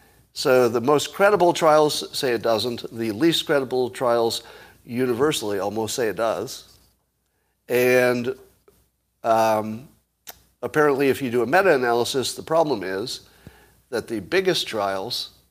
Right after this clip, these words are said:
uh, actually the, the problem was the, one of the meta-analysis did not correct for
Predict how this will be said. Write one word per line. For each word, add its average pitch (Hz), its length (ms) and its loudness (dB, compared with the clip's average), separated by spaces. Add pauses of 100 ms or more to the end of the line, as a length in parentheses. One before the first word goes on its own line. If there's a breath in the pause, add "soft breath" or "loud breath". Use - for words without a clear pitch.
(1160)
uh, 92 440 -4
actually 131 400 0
the, 110 160 -6
the 110 160 -8
problem 117 320 -2
was 110 180 -2
the, 113 80 -8
one 104 380 -2
of 139 80 -2
the 117 80 -2
meta-analysis 110 760 -2
did 101 180 -10
not 104 220 -6
correct 110 400 -8
for 98 500 -6